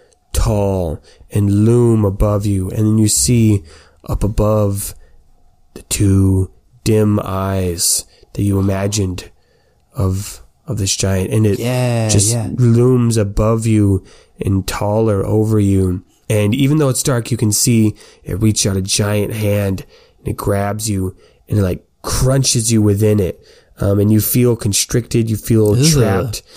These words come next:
Speaker 1: Um, you feel its nails digging into, like, your head, like, there's this two sharp pressures,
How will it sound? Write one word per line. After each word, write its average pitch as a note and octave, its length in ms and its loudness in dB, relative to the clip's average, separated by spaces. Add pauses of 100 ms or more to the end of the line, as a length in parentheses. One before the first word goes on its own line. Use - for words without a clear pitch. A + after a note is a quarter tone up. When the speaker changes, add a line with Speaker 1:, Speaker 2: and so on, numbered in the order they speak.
(340)
Speaker 1:
Um, G2+ 640 0 (560)
you C3+ 80 2
feel A#2+ 260 2
its A2 180 -2
nails G#2+ 540 2
digging G#2+ 460 2
into, G#2+ 460 2
like, G2+ 220 0
your G2+ 120 0
head, G#2 300 0
like, G2+ 160 -2
there's - 180 -2
this - 180 -2
two A2+ 440 2 (360)
sharp - 520 -4
pressures, A2+ 840 0